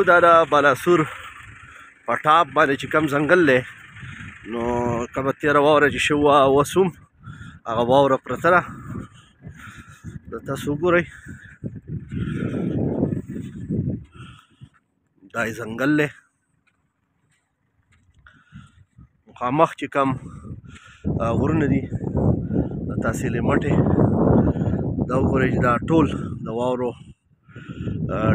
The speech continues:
ډک دي. دا لاندې پکې بیا ښایسته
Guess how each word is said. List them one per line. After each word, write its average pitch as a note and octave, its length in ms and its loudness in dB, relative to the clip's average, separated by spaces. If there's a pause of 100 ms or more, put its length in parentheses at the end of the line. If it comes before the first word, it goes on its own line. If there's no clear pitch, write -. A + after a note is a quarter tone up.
ډک - 140 2 (100)
دي. - 120 4 (1400)
دا G#2 80 -8 (100)
لاندې A#2+ 260 0
پکې - 240 4
بیا A#2 140 4 (540)
ښایسته A2 340 -8